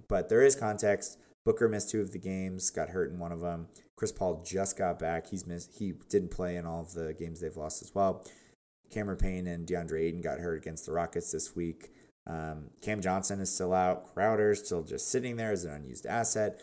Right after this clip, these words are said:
So they've got a lot of very key rotation guys that have been out during this. Not to mention, it's not exactly been the, an easy, easy schedule over the stretch, playing at Dallas, playing, uh, Boston, who's been on a roll, the Pelicans twice on the road.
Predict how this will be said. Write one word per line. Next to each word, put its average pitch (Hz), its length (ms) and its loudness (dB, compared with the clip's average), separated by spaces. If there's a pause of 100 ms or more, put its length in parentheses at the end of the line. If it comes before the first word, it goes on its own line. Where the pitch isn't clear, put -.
(180)
So 135 100 -4
they've 170 100 2
got 202 140 12
a 156 40 12
lot 123 260 12
of 104 140 6
very 104 200 10
key 107 240 -2
rotation 95 460 2
guys 95 240 2
that 90 120 0
have 85 100 -4
been 80 100 -4
out 87 220 -4
during 90 180 -2
this. 87 320 0 (300)
Not 123 160 2
to 110 80 2
mention, 107 500 0 (420)
it's - 100 -4
not 131 100 4
exactly 107 320 6
been 98 180 4
the, 90 80 -4
an 98 220 -6
easy, 95 300 -4
easy 92 180 0
schedule 92 400 2
over 87 160 0
the 85 120 0
stretch, - 400 -2
playing 85 300 -4
at 85 220 -8
Dallas, 82 640 -2 (300)
playing, 85 260 -6 (180)
uh, 78 180 -4
Boston, 85 600 -2
who's 82 180 -8
been 82 160 -8
on 80 160 -6
a 78 80 -6
roll, 80 460 -2
the - 80 -12
Pelicans 85 420 -4
twice - 400 -4
on 80 120 -8
the 78 80 -10
road. 78 420 -6